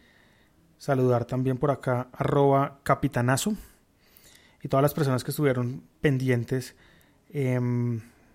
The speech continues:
de cómo va este podcast, que ya se volvió un diario, ¿no? Todos los días, seis y treinta de la tarde. Creo que voy a ir a abrir el libro que me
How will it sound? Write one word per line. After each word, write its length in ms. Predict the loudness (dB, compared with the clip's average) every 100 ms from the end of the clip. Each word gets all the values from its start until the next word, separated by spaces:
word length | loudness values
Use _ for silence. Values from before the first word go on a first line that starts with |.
| _ -4
de 120 | 2
cómo 200 | 4 4
va 60 |
este 160 | 4 2
podcast, 460 | -2 -4 -4 -6 -10
que 120 | -8
ya 280 | -4 -4 -4
se 100 | 2
volvió 240 | 4 6 4
un 80 | 6
diario, 340 | 4 4 0
¿no? 200 | 0 -2
Todos 300 | 0 2 2
los 140 | 2
días, 260 | 4 2 2
seis 220 | 0 -2
y 60 | -2
treinta 380 | 0 0 0 0
de 120 | 0
la 180 | -2 0
tarde. 400 | 2 2 -2 -16 _ -20 -20 -20 -20 _ _ _ _ _ _ _ _ _ _ _
Creo 220 | 0 2 6
que 80 |
voy 160 | 8 8
a 20 |
ir 60 | 6
a 260 | 4 2 2
abrir 340 | 4 6 4
el 120 | 4
libro 260 | 6 6 4
que 100 | 2
me 320 | 0 0 -2